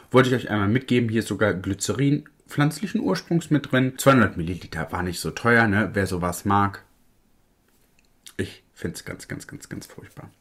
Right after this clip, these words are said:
Das ist so verrückt, ne? Weil das ist ja so ein Duft, der so vielen Leuten gefällt und ich, also da, ich, ich krieg da wirklich einen Brechreiz mittlerweile. Es tut mir <laughs> total leid. Und das hat mich sehr, sehr, sehr, sehr, also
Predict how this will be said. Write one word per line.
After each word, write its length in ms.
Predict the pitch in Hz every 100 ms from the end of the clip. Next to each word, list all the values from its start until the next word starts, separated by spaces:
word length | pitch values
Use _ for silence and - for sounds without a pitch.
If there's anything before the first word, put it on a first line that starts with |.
| -
Das 100 | -
ist 60 | -
so 60 |
verrückt, 380 | 98 110 98 -
ne? 160 | 98 110 - -
Weil 160 | - 98
das 160 | 98 101
ist 160 | 98
ja 140 | 98 98
so 100 | 101
ein 80 |
Duft, 220 | 98 110 98
der 100 | 90
so 240 | 95 113
vielen 380 | - - 98 95
Leuten 260 | 110 120
gefällt 380 | 87 - 87 90
und 120 | 78
ich, 220 | - - - -
also 160 | - 87
da, 120 | 92 -
ich, 240 | - -
ich 120 | -
krieg 240 | - - 98
da 160 | 95
wirklich 240 | 98 101 101
einen 260 | 110 110 - _ _
Brechreiz 640 | - 110 110 101 - - -
mittlerweile. 380 | 80 87 80 76
Es 140 | -
tut 160 | - - -
mir 60 |
<laughs> 240 | - - 170
total 260 | - 139
leid. 240 | 139 117 - - -
Und 160 | 170 175
das 160 | 233
hat 140 | 202 156
mich 240 | 156 -
sehr, 560 | 101 92 95 127 139 131
sehr, 240 | 117 107
sehr, 300 | 101 104 98
sehr, 240 | 95 95 90 - _ - -
also 220 | 127 101